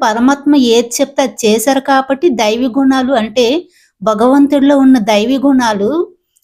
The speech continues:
ఉద్భవిస్తాయి మనలో. అప్పుడు దేవతలుగా అవుతారనమాట. భగవంతుడైతే ఒక్కరే, దేవతలైతే ముక్కోటి ఉంటారు, ముక్కోటి దేవతలు ఉంటారనమాట.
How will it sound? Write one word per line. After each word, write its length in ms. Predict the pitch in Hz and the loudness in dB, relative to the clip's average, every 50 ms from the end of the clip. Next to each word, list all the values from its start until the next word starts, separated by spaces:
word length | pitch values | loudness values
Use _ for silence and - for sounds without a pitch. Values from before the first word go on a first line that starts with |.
| _ _ | _ _
ఉద్భవిస్తాయి 760 | 226 247 254 208 214 269 320 294 330 - - - - 311 285 269 | -4 -2 -2 0 0 0 0 0 -2 -2 -4 -2 -2 0 0 2
మనలో. 520 | 247 240 233 220 214 208 202 196 - - - 214 | 0 0 0 0 0 0 0 -2 -2 -4 -4 -4
అప్పుడు 320 | 202 208 - - 294 339 | -4 -4 -6 -4 -2 -2
దేవతలుగా 1000 | 277 233 254 247 233 220 233 254 269 262 269 269 262 254 285 302 349 392 466 - _ _ - | -2 0 0 0 0 0 -2 -4 -4 -4 -4 -2 -2 0 0 0 -2 -2 -6 -12 _ _ -2
అవుతారనమాట. 800 | 214 220 214 214 214 220 208 208 196 196 196 196 196 185 180 - 196 - _ _ _ _ _ _ _ _ _ _ _ _ _ _ - | -2 -2 -2 0 0 0 0 0 -2 -2 -4 -4 -6 -6 -8 -10 -14 -18 _ _ _ _ _ _ _ _ _ _ _ _ _ _ -4
భగవంతుడైతే 680 | 185 202 185 214 240 262 277 277 302 285 302 294 302 330 | -4 -2 0 2 2 4 4 4 2 0 -2 -2 0 0
ఒక్కరే, 600 | 294 277 294 - - 285 262 226 - - - _ _ _ _ _ _ _ _ 185 | -2 -2 -2 -4 -4 -2 -2 -2 -4 -8 -12 _ _ _ _ _ _ _ _ -4
దేవతలైతే 580 | 208 214 208 214 240 247 277 247 262 262 277 | -2 0 0 0 0 -2 -2 -2 -2 0 0
ముక్కోటి 540 | 262 240 240 - - - 226 214 208 214 202 | 0 0 -2 -4 -4 -2 -2 -2 -2 -4 -6
ఉంటారు, 400 | 196 202 202 208 202 196 196 - - _ _ _ _ _ _ _ _ _ _ _ _ - | -6 -6 -4 -4 -4 -4 -6 -10 -14 _ _ _ _ _ _ _ _ _ _ _ _ -8
ముక్కోటి 360 | 202 202 - - 214 208 202 | -8 -8 -6 -6 -6 -6 -4
దేవతలు 460 | 196 220 202 196 196 208 208 214 214 | -4 -2 -2 0 -2 -2 -2 -2 -2
ఉంటారనమాట. 720 | 208 196 185 185 202 196 196 185 190 190 190 190 185 180 | -2 -4 -4 -6 -6 -6 -6 -8 -8 -10 -10 -12 -12 -16